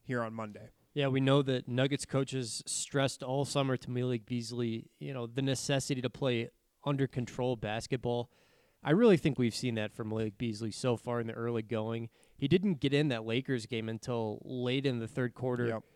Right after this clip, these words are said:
Speaker 2: but he was really good in that game. And this game against the Pelicans, uh, played thirty-one and a half minutes. That's,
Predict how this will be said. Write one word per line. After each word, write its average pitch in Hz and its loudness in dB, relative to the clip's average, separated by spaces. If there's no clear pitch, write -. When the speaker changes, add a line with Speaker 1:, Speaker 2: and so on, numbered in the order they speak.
Speaker 2:
but 135 0
he 135 2
was 135 2
really 147 6
good 139 4
in 131 2
that 127 0
game. 117 -2
And 120 -4
this 151 2
game 156 4
against 151 0
the 135 -2
Pelicans, 127 -2
uh, 120 -12
played 135 0
thirty-one 165 8
and 143 2
a 110 -2
half 131 0
minutes. 127 -4
That's, - -4